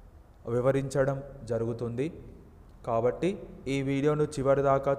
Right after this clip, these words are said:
చూసినట్లయితే మీకు అన్ని విషయాలు వివరంగా వివరిస్తాను. మొదట ఎంసెట్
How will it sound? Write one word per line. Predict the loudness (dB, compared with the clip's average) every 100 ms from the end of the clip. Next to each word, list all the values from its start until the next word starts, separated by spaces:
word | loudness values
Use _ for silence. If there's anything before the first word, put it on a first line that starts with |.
| 0
చూసినట్లయితే | -4 -2 -4 0 0 2 2 2 0 -10 -16 -16 -8
మీకు | -6 -2 0 0 -2 -6
అన్ని | -4 -2 -2
విషయాలు | 0 0 0 0
వివరంగా | 0 0 0 -2 -4 -8 -16 -6
వివరిస్తాను. | -2 0 -2 -6 -6 -6 -10 -16 -18 -16 -18 -18 -18 -14 -2
మొదట | 0 2 2 2 -2 -10 -14 -16 -16 -16 -6 0 0
ఎంసెట్ | 0 -2 -4